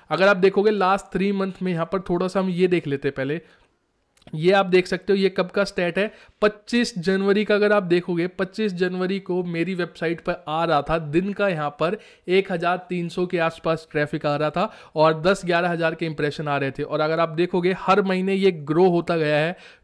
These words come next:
ग्रो होता गया है। And आज की डेट में अगर मैं दिखाऊँ तो अप्रैल में आप देख सकते हो दिन का यहाँ पर पाँच हज़ार छः सौ का ट्रैफिक आ रहा है और almost पचास हज़ार के इम्प्रेशन आ रहे हैं। अब ये तो है लास्ट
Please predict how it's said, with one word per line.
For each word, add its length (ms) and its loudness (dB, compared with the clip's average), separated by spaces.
ग्रो 180 6
होता 260 2
गया 200 0
है। 100 -6
And 260 -6
आज 220 2
की 120 -4
डेट 260 6
में 100 0
अगर 160 0
मैं 160 -4
दिखाऊँ 340 -4
तो 60 4
अप्रैल 560 2
में 140 0
आप 140 2
देख 220 0
सकते 280 -8
हो 40 -2
दिन 320 -2
का 180 -4
यहाँ 240 -6
पर 240 -4
पाँच 340 0
हज़ार 400 -2
छः 180 -6
सौ 240 -6
का 200 -4
ट्रैफिक 480 -6
आ 180 2
रहा 140 0
है 120 0
और 360 0
almost 520 4
पचास 400 -2
हज़ार 240 -2
के 160 -6
इम्प्रेशन 440 -8
आ 120 -4
रहे 120 -4
हैं। 80 -12
अब 120 2
ये 120 6
तो 120 2
है 60 4
लास्ट 300 2